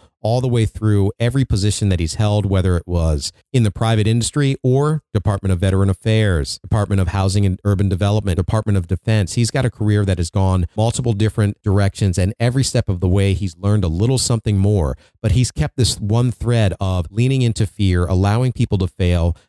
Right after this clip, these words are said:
allowing himself to fail, and how he can become better. So we have a great conversation. I'm really excited to share this one. In addition to being the Secretary of the Navy, he's an avid surfer. He likes beach volleyball, San Diego Chargers fan.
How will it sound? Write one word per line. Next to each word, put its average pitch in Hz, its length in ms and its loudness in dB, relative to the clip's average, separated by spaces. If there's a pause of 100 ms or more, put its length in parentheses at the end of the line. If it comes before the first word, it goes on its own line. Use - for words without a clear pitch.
allowing 117 400 0
himself 104 400 -2
to 101 80 0
fail, 92 320 0
and 85 80 0
how 107 180 0
he 104 160 2
can 95 160 -2
become 85 320 -2
better. 73 340 -4 (240)
So 123 140 -4
we 120 80 0
have 113 120 0
a 95 40 0
great 104 400 -2
conversation. 95 680 0
I'm 82 160 -2
really 117 300 2
excited 98 360 0
to 82 100 -2
share 101 280 0
this 92 180 -2
one. 90 220 0 (100)
In 135 100 0
addition 120 400 0
to - 80 -2
being 107 220 2
the 92 60 2
Secretary 104 560 0
of 87 80 -4
the 92 80 0
Navy, 98 440 2 (140)
he's 131 160 0
an 127 80 2
avid 120 300 0
surfer. 165 640 0
He 123 80 0
likes 104 240 0
beach 104 300 -2
volleyball, 139 600 0 (120)
San 107 140 2
Diego 92 320 2
Chargers 135 440 0
fan. 127 380 0